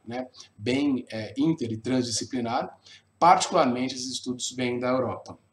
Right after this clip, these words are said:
E tem uma sexta, é, linha de estudo de ecologia de paisagens,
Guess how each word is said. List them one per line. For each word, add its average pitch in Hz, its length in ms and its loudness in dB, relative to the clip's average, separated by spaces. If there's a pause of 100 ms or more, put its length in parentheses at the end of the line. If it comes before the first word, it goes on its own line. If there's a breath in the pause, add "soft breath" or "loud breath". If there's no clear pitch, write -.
(1000)
E 147 60 2
tem 185 160 8
uma 220 160 6
sexta, 180 580 2 (480 soft breath)
é, 113 540 -2
linha 131 340 0
de 113 80 -4
estudo 131 280 -2
de 120 100 -4
ecologia 120 340 -4
de 110 80 -6
paisagens, 117 800 -4